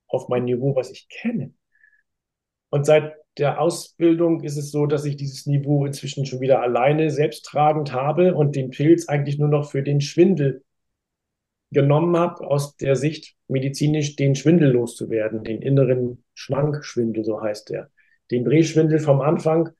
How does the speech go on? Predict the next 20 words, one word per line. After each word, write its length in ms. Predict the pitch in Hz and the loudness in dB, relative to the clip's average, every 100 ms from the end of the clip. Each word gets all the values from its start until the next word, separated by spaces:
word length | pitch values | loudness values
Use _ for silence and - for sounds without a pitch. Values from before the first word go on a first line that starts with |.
| _ _ _ _ _ _ _ | _ _ _ _ _ _ _
meines 260 | 131 143 139 | -2 0 0
Unfalls, 540 | 151 156 143 151 147 139 | -2 -2 2 2 2 -2
wo 60 | |
sich 200 | 135 135 | -4 0
alles 220 | 131 143 | 0 0
wie 80 | 139 | 2
ein 120 | 131 | 2
Karussell 420 | 135 135 135 143 139 | 2 0 0 0 0
um 100 | 151 | 0
mich 160 | 143 | -2
gedreht 320 | 135 139 143 | -6 -4 -2
hat, 160 | 143 139 | 0 0
war 160 | 131 131 | 0 -2
ich 80 | |
schon 180 | - 131 | -4 -4
nach 200 | 131 123 | -2 -4
zwei 240 | - 120 123 | -2 0 2
Wochen 220 | 131 120 | 0 0
wieder 180 | 110 110 | 0 0
los 560 | 117 147 180 - _ | 0 0 0 -2 _